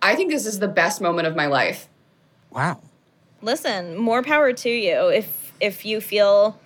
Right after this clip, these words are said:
Speaker 3: more like a, a phoenix rising from the ashes than, like, an opossum that's been run over on the highway several times.
Speaker 1: Either way, you're the ashes. <laughs>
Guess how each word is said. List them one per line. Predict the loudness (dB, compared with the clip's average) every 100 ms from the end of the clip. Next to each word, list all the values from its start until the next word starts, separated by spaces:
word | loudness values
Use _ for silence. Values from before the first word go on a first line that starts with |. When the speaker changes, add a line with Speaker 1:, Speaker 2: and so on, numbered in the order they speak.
| _ _ -10
Speaker 3:
more | -4 0 2
like | 2 2 0 0
a, | -2 -4 -8
a | -8
phoenix | -8 -8 -4 -4 -6 -2
rising | 0 2 0 -2 -4
from | -6 -2
the | -2
ashes | 0 -2 0 2 2 0 -4
than, | 0 0 0
like, | -4 -6 -8 -20 _ _ -6
an | -4
opossum | -2 -2 -4 0 -2 -2 -2
that's | -2 0
been | 0 0 -4 -12
run | -2 -2 0
over | 0 2 2 0 -4 -6
on | -4
the | -2
highway | 0 2 2 2
several | 2 0 0 0 0
times. | -2 -6 -8 -8 -8 -10 -20 _ _ _ -12
Speaker 1:
Either | -2 2 4
way, | 4 4 2 -4 -10 _
you're | -6 -2 0
the | 0
ashes. | 0 0 -2 -6 -6 -10 -12 -14 _ -14
<laughs> | -8 -6 -6